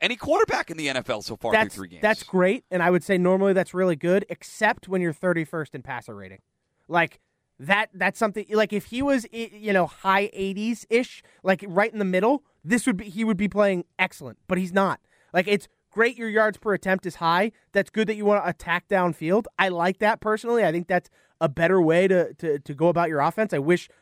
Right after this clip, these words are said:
Speaker 2: other teams, <clears throat> the Chargers, would do that more often,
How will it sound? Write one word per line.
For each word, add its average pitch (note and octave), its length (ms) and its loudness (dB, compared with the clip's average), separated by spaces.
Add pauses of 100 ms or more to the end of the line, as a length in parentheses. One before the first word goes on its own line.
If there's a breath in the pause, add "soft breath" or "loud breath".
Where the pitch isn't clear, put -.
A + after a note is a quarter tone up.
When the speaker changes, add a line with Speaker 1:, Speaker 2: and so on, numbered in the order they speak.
(180 soft breath)
Speaker 2:
other F3+ 200 2
teams, G3+ 360 0
<clears throat> - 40 -8
the A#3 420 0 (300)
Chargers, F3+ 460 -2
would F#3 100 0
do F#3 120 -6
that F3 160 0
more E3 120 2
often, F3 440 2